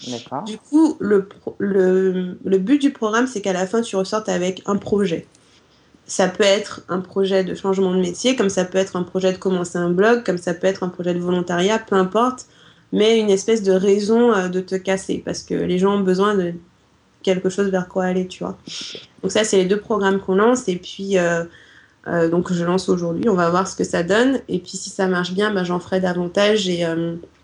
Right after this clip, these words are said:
Speaker 2: et je me mettrai en collaboration avec plus de consultants et plus de coachs.
Speaker 1: Très bien. Et, euh, donc, si les gens veulent en, en savoir plus, il, il, euh, il suffit d'aller sur je me casse point F R et s'inscrire
Speaker 2: Ouais.
Speaker 1: à la newsletter.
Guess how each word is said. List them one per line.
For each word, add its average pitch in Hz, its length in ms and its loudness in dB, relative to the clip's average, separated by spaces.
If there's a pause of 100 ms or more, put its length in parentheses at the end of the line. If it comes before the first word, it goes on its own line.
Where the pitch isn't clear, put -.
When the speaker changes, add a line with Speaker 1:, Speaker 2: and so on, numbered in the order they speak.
(340)
Speaker 2:
et 202 60 4
je 175 100 2
me 175 60 4
mettrai 175 240 2
en 196 80 4
collaboration 175 580 0
avec 175 220 2
plus 196 180 -2
de 185 80 0
consultants 185 540 -2
et 180 80 -2
plus 180 260 -6
de 180 200 -2
coachs. - 500 -12 (160)
Speaker 1:
Très 139 140 -14
bien. 123 180 -14 (560)
Et, 123 260 4
euh, 117 540 4 (340)
donc, 143 200 -4 (240)
si - 240 -6
les 135 160 0
gens 147 180 0
veulent 135 220 4
en, 131 160 0 (160)
en 131 220 -2
savoir 120 400 -2
plus, 180 440 -4
il, 123 360 -2 (140)
il, 123 260 -4 (240)
euh, 110 220 -2
il 117 60 -4
suffit 156 220 -2
d'aller 143 240 4
sur 143 160 2
je 120 120 2
me 156 80 2
casse 151 220 2
point 123 160 -4
F 107 160 -2
R 139 320 0
et 113 140 -6
s'inscrire 120 460 -6
Speaker 2:
Ouais. - 120 -14
Speaker 1:
à 104 140 -2
la 101 100 -6
newsletter. 107 520 -8